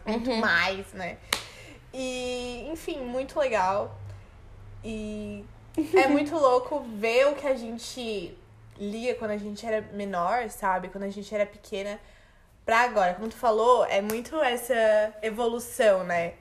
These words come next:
Speaker 1: Mas eu lembro que, tipo, agora, se eu pegar um diário de uma garota nada popular,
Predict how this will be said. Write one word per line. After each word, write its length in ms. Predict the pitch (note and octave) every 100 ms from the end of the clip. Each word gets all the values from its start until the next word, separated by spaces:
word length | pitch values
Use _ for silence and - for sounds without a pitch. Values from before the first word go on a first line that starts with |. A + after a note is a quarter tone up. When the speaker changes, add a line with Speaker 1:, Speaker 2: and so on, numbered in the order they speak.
| - - _ _
Speaker 1:
Mas 420 | G#3 A#3 A#3 B3+
eu 260 | C4+ C#4 C4
lembro 320 | B3+ C#4 D4+
que, 400 | - C#4 C4 B3+
tipo, 220 | - -
agora, 400 | A#3+ A3+ G#3+ F#3+
se 120 | F#3+ A#3
eu 60 |
pegar 380 | A#3 B3 A#3 G#3
um 440 | G3+ G3 F#3+ F#3 F#3
diário 460 | F#3+ G3+ G#3 G#3+
de 140 | G3+ G3+
uma 160 | G3
garota 320 | F#3+ F#3 F#3+
nada 160 | F#3+ F#3
popular, 680 | F#3 F3+ F3+ A3 A3+ -